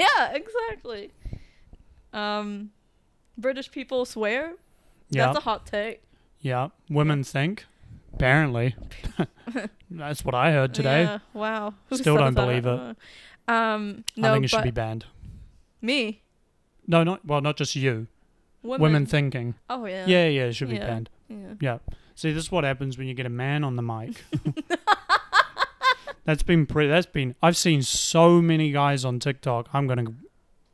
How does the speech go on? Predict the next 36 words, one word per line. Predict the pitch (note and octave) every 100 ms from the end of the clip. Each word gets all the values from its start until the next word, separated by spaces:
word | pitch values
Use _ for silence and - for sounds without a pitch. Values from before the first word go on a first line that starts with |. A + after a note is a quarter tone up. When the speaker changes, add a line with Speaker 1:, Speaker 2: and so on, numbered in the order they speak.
| _ -
Speaker 2:
I | C#3
could | C3 A#2+
ramble | A#2 B2 A#2+ A2+ G#2+ _ -
Speaker 1:
Oh, | A#3+
Speaker 2:
about | C3 B2 A2+
this. | A2+ A2
Speaker 1:
go, | G#3 G3+ G3
go | D#3
Speaker 2:
I | D3
hate | C3 C#3
Speaker 1:
ahead. | C3 A2
Speaker 2:
it. | A#2+ -
I | D3
hate | C3 D3+
seeing | D#3 E3 C#3+
guys | B2+ B2+ B2+
be | -
like, | B2+ B2 -
"Now, | E3
here's | D#3+ G#3+ G3
how | F#3 E3
I | D3
think | D3 D3 B2+
women | C3+ C3 A#2+
should | C3
be." | D#3
Speaker 1:
Yes. | A3 A#3 A#3+ G#3+ G3+ - - - - - _ _ - - _ _ _ _ - - - - _ _ _
Speaker 2:
Shut | - - - A3
up. | D3+ E3+ B2 A#2 -
Speaker 1:
Like, | A3+ A#3+ -
I | B3
just | A#3+ C4+ -
Speaker 2:
Shut | C#4+ C#4
the | C4
fuck | C4 A#3+
up. | B3 A#3+ D3+ C#3